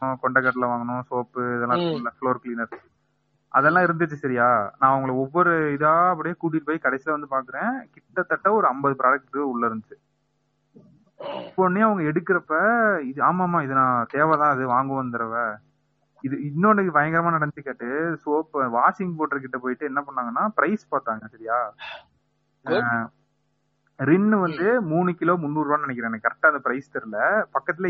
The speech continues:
Speaker 1: ஏரியல் இருந்துச்சு. நான் என்ன
Speaker 2: ஆ.
Speaker 1: சொன்னேன்னா, எப்ப பார்த்தாலும் ஏன் வாங்குனதே வாங்கிட்டு இருக்கீங்க சும்மா ஏரியல் ரின்னு ரின்னுன்ட்டு, ஒரு தடவை டைடு யூஸ் பண்ணி பார்க்க வேண்டியதுதானே,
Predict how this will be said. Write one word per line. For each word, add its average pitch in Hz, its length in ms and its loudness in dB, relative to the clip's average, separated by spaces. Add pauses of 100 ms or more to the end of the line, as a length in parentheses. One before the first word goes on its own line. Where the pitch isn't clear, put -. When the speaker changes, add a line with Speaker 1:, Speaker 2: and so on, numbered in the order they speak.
Speaker 1:
ஏரியல் 170 380 2
இருந்துச்சு. 117 380 -10 (680)
நான் 135 220 6
என்ன 185 140 0
Speaker 2:
ஆ. 160 40 -4
Speaker 1:
சொன்னேன்னா, 175 420 2
எப்ப 135 240 -4
பார்த்தாலும் 170 460 2
ஏன் 180 200 0
வாங்குனதே 160 440 0
வாங்கிட்டு 160 360 2
இருக்கீங்க 143 200 -8
சும்மா 143 360 -4
ஏரியல் 135 480 -2
ரின்னு 135 380 -4
ரின்னுன்ட்டு, 131 640 -6 (440)
ஒரு 143 180 2
தடவை 165 260 4
டைடு 156 240 2
யூஸ் 165 240 -4
பண்ணி 143 160 -6
பார்க்க 135 220 0
வேண்டியதுதானே, 127 420 -2